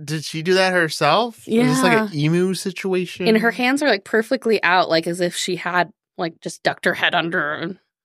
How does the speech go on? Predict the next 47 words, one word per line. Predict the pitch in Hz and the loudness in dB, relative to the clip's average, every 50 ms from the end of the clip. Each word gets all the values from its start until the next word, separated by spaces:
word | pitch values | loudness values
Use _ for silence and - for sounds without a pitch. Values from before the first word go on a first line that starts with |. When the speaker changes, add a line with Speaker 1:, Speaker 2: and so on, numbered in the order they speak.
| _ - | _ -10
Speaker 2:
Okay. | 170 175 226 - 208 175 170 208 214 | -8 -8 -4 -2 -2 -2 -2 -4 -6
Speaker 1:
Some | - - 208 208 208 | -4 0 2 2 4
days | 202 185 175 165 | 4 4 4 4
I | 143 135 | 2 0
feel | - 135 120 | 0 0 0
like | 117 113 113 | 0 0 -2
doing | 110 117 113 110 | -2 -2 -2 0
that, | 113 113 113 113 117 | 0 0 0 0 0
you | 131 | 2
know? | 131 139 262 320 359 - | 2 4 6 6 4 4
Speaker 2:
<laughs> | - 330 453 453 - - 427 415 - - - - 415 415 - - - - - - - - 240 - | 4 2 2 2 4 2 2 2 0 -6 -6 -4 -4 -4 -4 -8 -20 -20 -18 -14 -12 -12 -8 -4
And | - 214 220 | 0 2 4
I | 214 208 | 4 4
guess | 208 214 233 | 4 2 0
she | - 233 | 0 -2
thought | 220 226 220 - | 0 0 0 0
she | - - | 2 0
was | 202 190 196 | 0 0 0
trying | - 202 190 | -4 -4 -4
to | 175 | -4
commit | 170 180 175 180 - | -2 -2 -4 -4 -4
suicide, | - - 175 170 165 - - - - - | 0 0 2 2 2 0 -2 -2 -2 -2
so | - - 180 | -2 -4 -6
she | - - | -6 -6
tried | - - - 190 180 | -4 0 0 2 2
to | 147 | 2
unbury | 143 147 - 151 151 165 175 170 160 - | -2 -2 -2 0 2 2 2 2 -2 -2
her, | - - - - 185 190 202 - | -4 -4 -4 -4 -4 -6 -10 -10
but | - - 95 - - _ _ - | -10 -10 -10 -12 -14 _ _ -14
it | - - | -12 -10
was | - - - | -10 -10 -8
too | - 175 180 | -6 -6 -4
late. | - 165 147 - - | -2 -2 -4 -2 -2
And | - 180 170 | -2 -2 2
birds | - 180 202 202 196 | 4 4 4 4 2
were | 175 151 | 0 -4
pecking | - 165 160 - 170 165 | -2 -4 -4 -2 -2 -2
at | 165 165 | -2 -2
her. | 160 165 170 170 | -2 -2 -2 -2
It | 170 170 | 0 -2
was | 190 214 - | -2 -2 -2
obvious | - 143 151 - 139 101 147 202 - | -2 -2 -2 -4 -2 -2 -2 0 0
she | - 147 | 2 2
Speaker 1:
It's | 165 190 - 165 | 2 2 4 4
Speaker 2:
was | 135 | 4
Speaker 1:
over. | 127 127 127 123 123 127 131 135 | 4 4 4 4 4 4 4 4
Speaker 2:
gone. | - - | 2 0